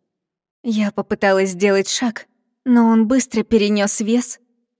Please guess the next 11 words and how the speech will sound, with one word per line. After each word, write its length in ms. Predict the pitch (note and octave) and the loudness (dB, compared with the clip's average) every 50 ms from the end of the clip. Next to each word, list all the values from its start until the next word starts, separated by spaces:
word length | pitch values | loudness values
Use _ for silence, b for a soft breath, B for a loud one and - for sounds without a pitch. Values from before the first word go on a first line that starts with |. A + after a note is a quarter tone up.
| _ _ | _ _
протиснул 640 | - C4+ B3 A#3+ - - - B3 B3 - A#3+ G#3+ G#3+ | -2 0 0 0 0 2 0 0 2 2 0 0 0
свою 300 | G#3+ - G#3+ A3 G#3+ G#3+ | 0 2 2 2 2 4
ногу 280 | G#3+ A3+ A3+ A3 G3 G#3 | 4 2 2 2 2 2
между 360 | G#3 G#3+ A3 A3 F#3+ G#3+ G#3+ | 2 2 2 2 2 2 2
моими, 540 | G#3+ G#3 G#3+ A#3+ C4 C4 A3 F#3+ F3+ - _ _ _ _ _ _ _ _ _ _ _ _ _ - | 2 2 2 4 4 4 2 0 -2 -6 _ _ _ _ _ _ _ _ _ _ _ _ _ -6
и 80 | - C#4+ | -2 0
я 200 | A#3+ B3 A#3+ G#3 | 2 4 2 4
была 260 | G3 G#3+ G#3+ G#3+ G#3 | 4 4 4 4 4
вынуждена 500 | G3+ A3+ A3 A3 G#3+ G3 F#3+ G3+ G3+ G3+ | 4 4 4 4 2 2 0 -2 -2 -2
соскользнуть 680 | G3+ - G#3+ - - G#3+ G3 G3 F3+ G#3+ G3+ G3 - | -2 -4 -6 0 4 4 4 4 2 -2 -2 -2 -4
вправо. 440 | - - - G#3 F#3 F3 F3+ F3+ E3+ | -8 -8 -6 -6 -6 -6 -8 -10 -14